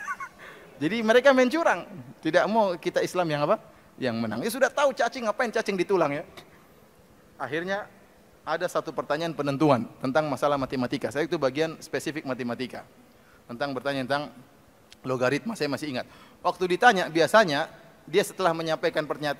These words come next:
pertanyaan, saya langsung pejet, ada waktu beberapa detik untuk ngitung. Pejet dulu yang penting, tet, baru hitung dulu, <laughs> baru jawab. Pas tatkala itu, saya salah dengar soal.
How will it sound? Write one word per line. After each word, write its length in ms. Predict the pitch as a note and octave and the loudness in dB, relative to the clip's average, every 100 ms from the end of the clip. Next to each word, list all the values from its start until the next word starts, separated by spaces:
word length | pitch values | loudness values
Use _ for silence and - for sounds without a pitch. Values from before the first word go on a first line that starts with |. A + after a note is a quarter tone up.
| - | -4
pertanyaan, 560 | D3 B2+ C#3+ E3+ G3 | -4 -2 -2 0 -2
saya 160 | - F3 | 0 0
langsung 240 | F3 F3 | 0 -2
pejet, 320 | D3+ F#3 G#3 G#3 | -4 -2 0 0
ada 160 | E3+ F3 | 0 2
waktu 240 | F3+ - | 2 0
beberapa 400 | G3 D#3+ D#3 D3 | -4 0 0 2
detik 240 | D3 D3+ A3 | 0 0 -4
untuk 240 | E3 G3 | -4 -2
ngitung. 320 | F#3+ F3 C3+ G2+ - - - - - - _ _ _ - - | 0 0 -2 -4 -18 -20 -20 -20 -20 -20 _ _ _ -20 -4
Pejet 160 | F3 G3 | 0 2
dulu 240 | A3 B3+ | 4 6
yang 160 | F#3+ F#3+ | 6 4
penting, 240 | F#3+ C#3+ C#3 - | 0 -2 -6 0
tet, 240 | G#3 A#3 F3 | 2 2 0
baru 240 | D3 F#3+ | 0 0
hitung 240 | - E3+ F3+ | -2 -4 -2
dulu, 240 | F3 C#3+ - - | -2 -4 -10 -14
<laughs> 240 | - - B2+ | -20 -10 -2
baru 180 | D3 D3+ | 2 4
jawab. 320 | D3 A#2+ - - - - - - - _ - | 6 4 0 -12 -20 -20 -20 -20 -20 _ 2
Pas 160 | A#3 | 4
tatkala 480 | A#3 B3 B3 C4 C4 | 4 0 4 8 8
itu, 400 | F4+ - B3+ B3+ | 8 4 0 0
saya 240 | - D#4 E4 | 4 6 8
salah 240 | C#4+ C4 | 8 8
dengar 160 | B3 C4 | 8 8
soal. 480 | D#4+ C#4+ G#3 F#3+ | 8 8 6 2